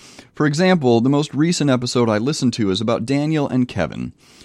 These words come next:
Kevin is Daniel's dad, and Kevin likes to make the joke, "I'll have the Kung Pao chicken," to service people who aren't serving Chinese food. So Kevin will drive up to a toll booth and say, "I'll have the Kung Pao chicken."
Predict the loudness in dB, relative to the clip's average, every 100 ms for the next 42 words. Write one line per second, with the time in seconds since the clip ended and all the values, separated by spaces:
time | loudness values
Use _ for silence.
0 | _ 0 0 2 2 2 2 4 4 2
1 | 2 2 0 -2 -4 -2 -2 2 0 2
2 | 2 0 2 2 2 2 -2 2 4 2
3 | -2 2 4 4 2 0 0 2 2 0
4 | 0 -2 0 0 -2 -8 -20 -6 -2 2
5 | 4 2 0 0 2 0 0 -2 -2 -2
6 | -2 0 -2 -2 0 0 -2 -6 -8 -8
7 | -14 _ -6 0 0 2 0 0 2 2
8 | 0 -6 -12 0 2 4 4 0 0 -2
9 | 2 2 2 2 0 -2 0 2 4 2
10 | 2 2 4 2 0 -2 0 2 0 0
11 | 0 -2 -4